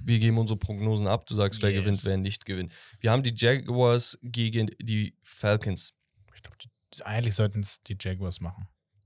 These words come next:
Speaker 1: Ja, ich gehe da auch mit den Jaguars. Äh, die Colts gegen die L A Rams.
Speaker 2: Ähm,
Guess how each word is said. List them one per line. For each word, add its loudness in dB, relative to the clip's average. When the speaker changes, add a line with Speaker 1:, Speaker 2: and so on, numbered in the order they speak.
Speaker 1:
Ja, -8
ich -2
gehe 4
da 6
auch 6
mit 0
den -2
Jaguars. -2
Äh, 2
die -4
Colts 2
gegen 2
die -4
L 2
A 2
Rams. 0
Speaker 2:
Ähm, 6